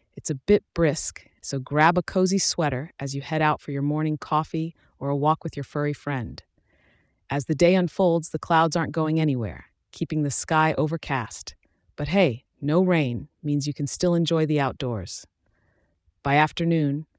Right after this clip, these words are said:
expect the temperature to warm up to a comfortable seventy-five degrees, perfect for maybe hitting a local cafe or taking a leisurely stroll in one of Whittier's charming parks. Come evening, the temperature will dip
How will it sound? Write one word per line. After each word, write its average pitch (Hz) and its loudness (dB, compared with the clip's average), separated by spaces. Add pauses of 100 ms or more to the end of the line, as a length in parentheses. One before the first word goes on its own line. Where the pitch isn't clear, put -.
(140)
expect - -4
the - -4
temperature 165 -4
to - -8
warm 156 0
up 135 -4
to - -6
a 139 -10
comfortable 170 -6
seventy-five 151 -4
degrees, 127 -8 (560)
perfect 220 -2
for - -10
maybe 156 0
hitting 156 0
a 147 0
local 147 -2
cafe 147 -4
or 143 -8
taking 151 -4
a 139 -2
leisurely 185 0
stroll 143 -2 (220)
in 143 -4
one 143 -2
of 143 -6
Whittier's 143 -4
charming 143 -4
parks. - -8 (560)
Come 202 2
evening, 160 0 (100)
the - -10
temperature 190 -2
will 143 -4
dip 165 2